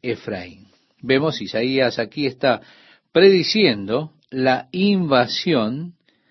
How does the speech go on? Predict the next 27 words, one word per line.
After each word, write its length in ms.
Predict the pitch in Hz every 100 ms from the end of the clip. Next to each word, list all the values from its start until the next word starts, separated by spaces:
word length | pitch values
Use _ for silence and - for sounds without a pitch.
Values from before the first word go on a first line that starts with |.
| _ _
de 220 | 107 123
Asiria 760 | 117 107 196 147 104 123 170 175 _ _ _ _ _
sobre 500 | - 147 131 139 120
el 120 | 117
reino 320 | 127 143 131
del 200 | 123 110
norte. 460 | 104 92 85 - - _ _ _ _ -
El 140 | 185
reino 340 | 170 143 143 156
del 180 | 160 135
norte 520 | 127 131 147 147 127 _ _ -
estaba 320 | - 127 117
lleno 260 | 127 135
de 80 | 120
orgullo. 640 | 117 156 156 90 87 73 _ _ _ _ _ _ _ _ _ _ _
Fue 280 | - 135 107
próspero, 720 | 185 175 - 120 120 175 214 _ _ _ _ _
tenían 380 | - 113 135 127
el 160 | 110 107
valle 340 | 135 127 117
de 80 | 110
la 140 | 117
grosura. 640 | 113 120 - 190 98 87 - _ _ _ _ _ _ _ -
Este 240 | 120 123
reino 300 | 139 151 151
del 120 | 139
norte 500 | 139 147 147 165 165